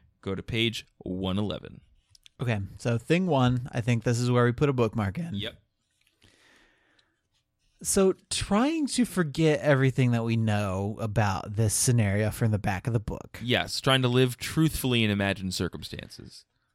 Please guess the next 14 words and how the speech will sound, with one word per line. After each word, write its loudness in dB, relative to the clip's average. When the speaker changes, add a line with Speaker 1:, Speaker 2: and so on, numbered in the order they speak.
Speaker 2:
What 0
the, -4
what 2
we've 2
got 4
here 4
is -2
something 2
that 4
looks 0
gross 4
but -2
smells 2
good, -2